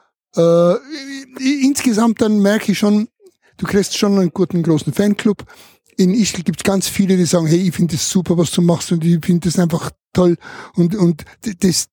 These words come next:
das tut auch gut, muss man sagen. Aber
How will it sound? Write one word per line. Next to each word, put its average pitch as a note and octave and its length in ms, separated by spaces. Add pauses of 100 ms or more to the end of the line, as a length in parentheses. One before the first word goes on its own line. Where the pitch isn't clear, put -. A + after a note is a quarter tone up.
das F3+ 220
tut G3+ 240
auch C#3+ 100
gut, F#3+ 240
muss D#3 160
man D#3+ 120
sagen. E3 260 (640)
Aber E3+ 440